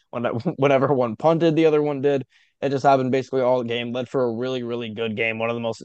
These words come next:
probably the most entertaining game all day here. Uh, neither team, though, showed up in O T. They matched each o-, each other with punts, and it just happened to be that the Ravens got lucky. Like you said, Mike, missed call on that block in the back. They got lucky, and they,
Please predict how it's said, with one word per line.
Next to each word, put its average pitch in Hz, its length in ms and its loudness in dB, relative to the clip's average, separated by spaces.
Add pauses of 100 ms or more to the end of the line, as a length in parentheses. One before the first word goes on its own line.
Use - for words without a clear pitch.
(160)
probably 170 220 6
the 131 60 4
most 120 200 -2
entertaining 110 440 -4
game 107 180 -4
all 104 120 -10
day 110 260 -2
here. 107 240 -6 (360)
Uh, 123 220 6
neither 160 380 6
team, 185 340 2
though, 123 180 2
showed 139 260 2
up 127 100 2
in 131 80 0
O 131 120 2
T. 147 200 0
They 107 160 -4
matched 113 340 -6
each 139 160 -4
o-, 139 160 2 (100)
each 139 220 -4
other 143 220 0
with 131 180 -4
punts, 160 460 -6 (320)
and 127 80 -6
it 117 60 -6
just 117 180 -6
happened 127 340 2
to 127 60 -2
be 131 220 2
that 123 180 -2
the 110 180 -8 (100)
Ravens 120 380 -2
got 120 240 2
lucky. 117 320 -2
Like 113 220 -10
you 110 80 -10
said, 110 180 -2
Mike, 113 300 -4 (320)
missed 117 260 -6
call 113 200 4
on 110 60 0
that 104 140 0
block 107 240 -2
in 110 60 -8
the 107 80 -8
back. 104 240 -4
They 107 120 -4
got 104 180 -2
lucky, 107 280 -6
and 113 100 -6
they, 107 200 -6